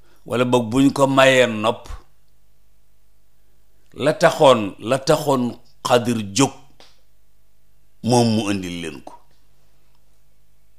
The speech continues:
Ndax Xadir jóg na, wut yóbbal, wut àndandoo, dox ba toqi. Waaw,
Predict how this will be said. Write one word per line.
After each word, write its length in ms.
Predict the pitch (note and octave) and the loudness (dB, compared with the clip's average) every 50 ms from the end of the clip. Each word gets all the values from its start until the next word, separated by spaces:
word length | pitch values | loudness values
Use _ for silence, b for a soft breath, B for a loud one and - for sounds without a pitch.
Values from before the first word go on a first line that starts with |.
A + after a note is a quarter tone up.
| - - - - b b b b b b b | -20 -20 -20 -20 b b b b b b b
Ndax 200 | - G#2+ A#2+ - | -4 -4 -4 -2
Xadir 340 | - - C3 B2+ B2 C#3 C3+ B2+ | 0 -2 0 2 2 0 0 0
jóg 180 | A#2 C#3+ C3 B2+ | -2 -2 -2 0
na, 120 | C#3 C#3+ C#3+ C#3 - - - - - - - - - - - - - - - - - - - - - - - - - - - - - - - - - - - - - | -2 -2 -4 -6 -12 -20 -20 -20 -20 -20 -20 -20 -20 -20 -20 -20 -20 -20 -20 -20 -20 -20 -20 -20 -20 -20 -20 -20 -20 -20 -20 -20 -20 -20 -20 -20 -20 -20 -20 -18 -10
wut 220 | - A2 A#2+ A2 A#2 | -6 -4 -4 -2 2
yóbbal, 420 | C3 C#3 C#3+ B2+ A2+ C3 D3 C3+ - - - - - - - - - - - - - - - - - - - - - - - - - - | 4 4 4 4 2 -2 -2 -4 -4 -10 -18 -20 -20 -20 -20 -20 -20 -20 -20 -20 -20 -20 -20 -20 -20 -20 -20 -20 -20 -20 -20 -20 -18 -10
wut 220 | G2 G#2+ A#2 - - - | -6 -6 -6 -4 -2 0
àndandoo, 540 | B2+ C#3 C3+ C3 C3+ C#3 C#3 C#3 C#3 - - - - - - - - - - - - - - - - - - - | 2 2 2 2 2 0 0 0 -2 -6 -8 -10 -20 -20 -20 -20 -20 -20 -20 -20 -20 -20 -20 -20 -20 -20 -14 -6
dox 200 | A#2 B2 B2 A#2 | -2 -2 0 0
ba 120 | B2 D#3+ | 0 0
toqi. 340 | E3 - - - - - - - - - - - - - - - - - - - - - - - - - - - - - | 2 2 2 0 0 -6 -16 -18 -18 -20 -20 -20 -20 -20 -20 -20 -20 -20 -20 -20 -20 -20 -20 -20 -20 -20 -20 -20 -20 -20
Waaw, 220 | - - - - | -20 -18 -18 -16